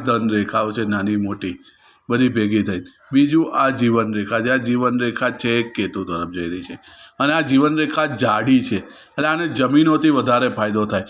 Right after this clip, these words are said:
જમીનની અંદરની પ્રોડક્ટ કે જમીનની બહારની પ્રોડક્ટ, એમાં આ વ્યક્તિને જબરજસ્ત ફાયદો થાય. અને આ જીવન રેખા કેતુ એટલે એના જન્મસ્થાનથી સો થી બસો કિલોમીટર દૂર કોઈ પણ બિઝનેસ કરશે, સારામાં સારો ચાલશે.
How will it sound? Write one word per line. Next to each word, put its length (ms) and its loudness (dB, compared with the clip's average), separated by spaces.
જમીનની 420 4
અંદરની 360 4
પ્રોડક્ટ 380 2
કે 100 2
જમીનની 420 2
બહારની 340 0
પ્રોડક્ટ, 360 -4
એમાં 260 2
આ 40 2
વ્યક્તિને 480 -2
જબરજસ્ત 600 0
ફાયદો 300 -2
થાય. 200 -6
અને 160 0
આ 140 2
જીવન 320 2
રેખા 260 2
કેતુ 400 0
એટલે 160 2
એના 160 2
જન્મસ્થાનથી 680 0
સો 240 0
થી 140 0
બસો 280 -2
કિલોમીટર 340 0
દૂર 220 0
કોઈ 180 -2
પણ 240 0
બિઝનેસ 420 -2
કરશે, 280 -4
સારામાં 480 0
સારો 320 -2
ચાલશે. 460 -8